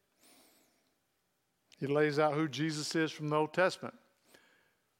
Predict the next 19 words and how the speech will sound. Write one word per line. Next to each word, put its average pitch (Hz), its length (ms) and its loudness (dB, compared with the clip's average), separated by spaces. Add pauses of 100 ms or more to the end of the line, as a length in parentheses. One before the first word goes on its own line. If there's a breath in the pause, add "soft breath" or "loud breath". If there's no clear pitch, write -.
(140)
You 143 100 -2
don't 175 180 4
believe 190 200 4
me? 202 100 2
Go 180 200 4
read 185 360 0
Paul 180 400 2
in 156 80 2
Acts 160 220 2
twenty-six 175 680 -2
as 151 100 -2
he 151 100 -2
stood 185 280 0
before 180 320 -2
King 190 280 2
Agrippa 165 400 0
and 147 120 0
then 170 200 2
unpacked 175 640 2